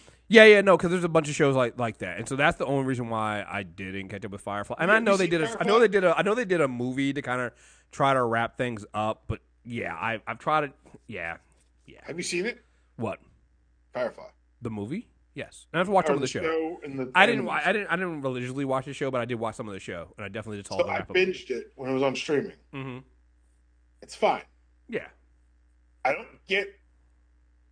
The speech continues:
Speaker 2: the, I, I don't get it.
Speaker 1: Yeah, it, I, I wa-, it, I, I was
Speaker 2: It's
Speaker 1: never
Speaker 2: also, like, part of it's, like, like, the Confederacy thing. Like, it's
Speaker 1: Yeah.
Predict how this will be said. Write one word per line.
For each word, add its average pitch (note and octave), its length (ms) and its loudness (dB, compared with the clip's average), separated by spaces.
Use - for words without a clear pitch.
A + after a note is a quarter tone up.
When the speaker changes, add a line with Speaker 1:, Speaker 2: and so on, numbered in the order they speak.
Speaker 2:
the, F3+ 220 -4
I, F3 140 2
I E3 60 -2
don't A3 200 0
get A3 160 2
it. - 140 -8
Speaker 1:
Yeah, A3 260 -4
it, C4 160 -10
I, B3+ 220 4
I C4+ 120 6
wa-, C#4+ 200 0
it, A3+ 160 4
I, - 160 4
I G3 120 12
was A#3 160 4
Speaker 2:
It's - 40 -6
Speaker 1:
never G#3 240 6
Speaker 2:
also, F#3 180 4
like, A3 200 2
part A3 320 2
of C4 100 0
it's, B3+ 140 -6
like, A3+ 260 2
like, F#3+ 140 -10
the A3+ 100 -4
Confederacy G#3+ 800 0
thing. D#3 260 -2
Like, D3 180 -2
it's F#3+ 220 -4
Speaker 1:
Yeah. F#2 100 -16